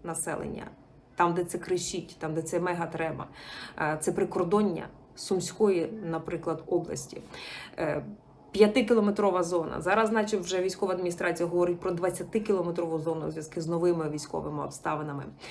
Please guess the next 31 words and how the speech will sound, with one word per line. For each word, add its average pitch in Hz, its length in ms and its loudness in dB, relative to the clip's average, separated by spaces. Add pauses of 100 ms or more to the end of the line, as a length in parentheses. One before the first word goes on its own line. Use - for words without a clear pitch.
(280)
Але 208 260 10
ж 214 120 8
ні, 277 340 8 (220)
у 190 60 2
нас 226 220 8
немає 247 340 8
нормальної 202 480 6
евакуації. 175 720 4
У 190 160 4
нас 233 300 6 (100)
людям, 220 500 4 (400)
які 202 840 4
вимушені 180 680 4
залишатися 165 800 0
під 175 180 0
обстрілами, 170 680 2 (200)
не 254 200 10
пропонують 302 920 8 (140)
конкретно, 208 560 4
куди 185 220 0
їм 185 160 -2
поїхати. 175 640 -2 (180)
Ну, 190 200 0 (280)
де 190 200 6
вони 196 240 6
будуть 180 300 2
жити 196 340 4
нормально, 165 640 2
в 160 240 -4
нормальних 185 540 2
умовах, 180 520 2